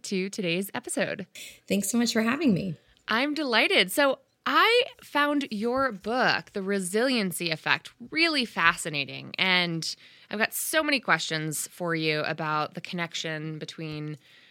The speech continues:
Speaker 1: uh, you know, overcoming some pretty hard stuff <laughs> and how it sets us up, especially as women, to, I don't know, sometimes overcorrect later on in life, uh, and the role resiliency plays in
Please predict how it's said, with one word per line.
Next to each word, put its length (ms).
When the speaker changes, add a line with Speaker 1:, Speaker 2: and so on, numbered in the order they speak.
Speaker 1:
uh, 500
you 100
know, 160
overcoming 800
some 240
pretty 180
hard 300
stuff 540
<laughs> 180
and 560
how 260
it 180
sets 300
us 240
up, 300
especially 500
as 140
women, 440
to, 460
I 100
don't 120
know, 180
sometimes 400
overcorrect 880
later 320
on 200
in 180
life, 500
uh, 300
and 120
the 60
role 260
resiliency 680
plays 680
in 600